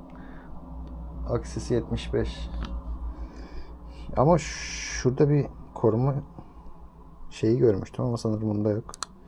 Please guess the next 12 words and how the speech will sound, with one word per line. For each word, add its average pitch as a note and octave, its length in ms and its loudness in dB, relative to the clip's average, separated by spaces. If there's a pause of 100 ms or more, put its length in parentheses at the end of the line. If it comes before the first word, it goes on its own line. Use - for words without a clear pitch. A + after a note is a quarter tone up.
(2000)
Bıçaktan - 440 2
da F#2+ 60 6
pek - 300 2
anlamam A2+ 380 4
açıkçası - 520 -4
ama A#2 200 -2 (1500)
öyle A2+ 480 2 (260)
çantada G#2 500 -2
bir G#2+ 60 -4
tane G2 300 0
bulunsun G2+ 380 0
istedim. G2 380 0